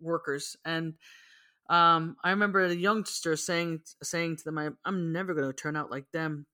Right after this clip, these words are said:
You know, they work too much." And, and it winds up, all of my brothers and sisters, all seven of us are complete workaholics, every one of us. <laughs> Um, and I have a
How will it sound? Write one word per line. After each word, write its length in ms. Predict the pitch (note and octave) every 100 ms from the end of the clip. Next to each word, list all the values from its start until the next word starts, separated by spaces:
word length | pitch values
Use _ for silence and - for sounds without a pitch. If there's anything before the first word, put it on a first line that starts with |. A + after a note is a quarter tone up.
| _
You 120 | -
know, 280 | D#3+ D#3 D#3+ -
they 80 |
work 260 | D#3 F#3 G3
too 120 | -
much." 280 | D#3 D#3 D#3
And, 160 | D#3+ D#3+ _ _ _ _ _ -
and 140 | F3+
it 60 | F#3
winds 300 | G3 G#3+ G3+
up, 140 | G3 -
all 220 | G#3 G#3+
of 60 |
my 120 | G#3+ G3
brothers 340 | F#3+ F3+ E3
and 80 | D#3
sisters, 300 | F3 D#3 E3
all 180 | F3 F3+
seven 340 | - E3+ D#3+
of 80 | D3
us 280 | C#3 - -
are 160 | D3+ D3
complete 340 | - C#3+ D#3+
workaholics, 640 | C#3 C#3 C#3+ C#3+ B2+ -
every 140 | D3+ D#3
one 180 | D#3+ D#3
of 80 |
us. 200 | B2 - - - -
<laughs> 80 |
Um, 460 | D#3+ E3 D#3 D3+ D3 - _ _
and 80 | E3
I 40 |
have 100 | D#3+
a 60 | D#3